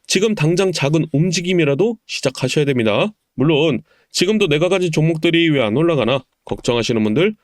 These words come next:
여전히 많은 것으로 알고 있습니다. 하지만 무작정 기다리는 것만이 정답은 절대 아니고요. 내가 당장 밥값, 커피값 한 번 아껴서 투자해도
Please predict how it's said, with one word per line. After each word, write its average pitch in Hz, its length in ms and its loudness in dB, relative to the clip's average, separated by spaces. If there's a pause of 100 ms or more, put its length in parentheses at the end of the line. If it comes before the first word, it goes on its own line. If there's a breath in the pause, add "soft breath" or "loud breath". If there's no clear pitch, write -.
(160)
여전히 180 400 2
많은 120 260 0
것으로 131 260 0
알고 104 200 0
있습니다. 110 420 -2 (280)
하지만 175 360 0
무작정 160 480 0
기다리는 156 500 2
것만이 151 480 2
정답은 113 420 0
절대 110 340 -2
아니고요. 110 420 0 (240)
내가 135 220 0
당장 131 320 0 (220)
밥값, 117 380 -4 (440)
커피값 156 460 -4
한 143 100 0
번 127 100 2
아껴서 120 340 -2
투자해도 120 600 0